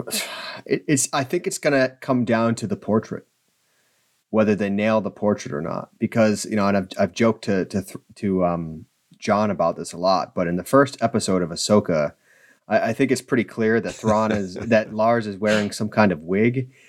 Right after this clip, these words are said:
Speaker 1: and his hair was
Speaker 2: <laughs>
Speaker 1: just all jacked up. I mean, it was like this, like, "What is going on with your hair, bro?" But they sorted it out as the season went on, and he looked more, you know, like how he's supposed to look. <laughs> Um, <laughs>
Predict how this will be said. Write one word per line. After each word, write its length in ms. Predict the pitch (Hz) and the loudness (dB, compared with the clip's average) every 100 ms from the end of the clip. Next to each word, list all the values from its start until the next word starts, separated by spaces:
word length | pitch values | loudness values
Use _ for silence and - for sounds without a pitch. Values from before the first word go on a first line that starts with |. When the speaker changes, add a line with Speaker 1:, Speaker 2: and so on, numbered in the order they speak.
| _ _ | _ _
Speaker 1:
and 140 | 90 | -6
his 260 | 92 139 110 | 2 2 2
hair 480 | 117 - 117 117 107 | -2 -2 0 2 0
was 240 | 101 95 | -2 -6
Speaker 2:
<laughs> 100 | 92 | -4
Speaker 1:
just 240 | 92 - - | -4 -4 -6
all 500 | - 113 104 95 85 | -4 0 0 0 -2
jacked 500 | 78 - 80 80 - | -8 -8 -8 -8 -6
up. 260 | 82 65 - - | -2 -2 -4 -8
I 120 | 95 | -2
mean, 180 | 98 98 | 0 2
it 80 | 113 | 0
was 180 | 117 101 | 0 2
like 240 | 104 101 | 0 0
this, 300 | 113 101 113 | -2 0 0
like, 220 | 98 107 | 0 0
"What 340 | 98 107 120 - | -2 2 2 0
is 160 | 107 | -4
going 320 | - 104 98 | 0 0 0
on 200 | 92 98 104 | 0 0 2
with 160 | - | 2
your 100 | 98 | 0
hair, 300 | 98 104 90 | 0 2 0
bro?" 280 | 85 90 82 - - - | 0 -2 -2 -4 -14 -4
But 140 | 135 | -2
they 100 | 139 | 0
sorted 460 | 156 - 196 208 180 | 0 2 2 2 -2
it 100 | 170 | 0
out 380 | 190 185 147 - | 2 2 0 -2
as 200 | 135 113 | -4 -4
the 100 | 120 | -2
season 340 | 175 175 147 | 4 4 4
went 160 | 131 135 | -2 0
on, 340 | 143 123 117 | 2 2 0
and 100 | 107 107 | -4 -2
he 80 | |
looked 360 | 113 123 123 - | 2 2 0 -8
more, 520 | 131 127 127 123 120 - | -4 0 2 0 -2 -8
you 100 | 123 | -4
know, 180 | 117 107 | 0 0
like 300 | 107 101 95 _ | 0 -2 -4 _
how 200 | - 113 | -6 -2
he's 120 | 98 - | 0 -2
supposed 380 | - 147 127 | 4 6 6
to 60 | 107 | 2
look. 380 | 92 90 - - _ _ _ _ - - - | 0 0 -4 -14 _ _ _ _ -8 -8 0
<laughs> 40 | 196 - 151 - - - - | 0 2 0 -4 -14 -20 -6
Um, 520 | 127 117 107 101 98 104 - 156 | 0 2 2 -2 -4 0 2 2
<laughs> 0 | - | 2